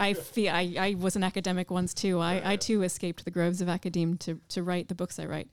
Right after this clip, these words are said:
Speaker 1: Um, but yeah, I think there's, there's something, what you say is, is definitely true, that you say something like art history is a question of, like, pa-, some, a lot of it is a question of paint chips and auction records.
Speaker 2: Yeah.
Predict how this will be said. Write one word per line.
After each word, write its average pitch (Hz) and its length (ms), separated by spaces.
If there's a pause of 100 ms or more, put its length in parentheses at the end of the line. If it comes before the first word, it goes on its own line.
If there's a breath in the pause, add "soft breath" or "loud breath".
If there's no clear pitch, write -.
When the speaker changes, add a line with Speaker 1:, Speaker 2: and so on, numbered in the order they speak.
(380 loud breath)
Speaker 1:
Um, 180 400
but - 120
yeah, 294 180
I 220 100
think 277 240
there's, 285 260
there's 254 200
something, 262 640 (340 loud breath)
what 254 180
you 254 140
say 220 240
is, 190 240
is 185 100
definitely 170 480
true, 208 320
that 190 160 (300)
you 180 180
say 190 140
something 175 240
like 160 180
art 175 220
history 185 400
is 165 160
a - 80
question 175 320
of, - 80
like, - 260 (500 soft breath)
pa-, - 220
some, 196 240
a - 80
lot 180 220
of 156 80
it 156 80
is 160 80
a 170 60
question 165 300
of 165 100 (120)
paint - 300
chips - 280
and 160 200
auction 196 560
records. 214 580
Speaker 2:
Yeah. - 60